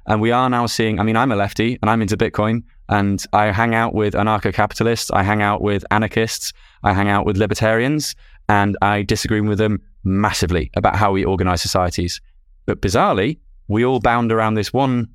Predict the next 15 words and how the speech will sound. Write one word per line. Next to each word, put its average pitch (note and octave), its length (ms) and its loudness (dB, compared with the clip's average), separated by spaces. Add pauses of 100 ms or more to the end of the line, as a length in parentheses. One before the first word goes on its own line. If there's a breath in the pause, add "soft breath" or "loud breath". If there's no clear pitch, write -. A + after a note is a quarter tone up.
(160)
decentralized A2+ 500 0
idea, F#2+ 400 2
which F#2 220 -2
is F#2+ 240 -2 (160)
Bitcoin. E2+ 400 -2 (280)
But A#2 100 0
yeah, A#2 160 2
unfortunately, A2 420 0
the G#2 60 4
loudest A2 300 0
voice, G2 460 -2
particularly - 320 0
in B2+ 40 0
the A2+ 80 0
beginning, G2+ 400 0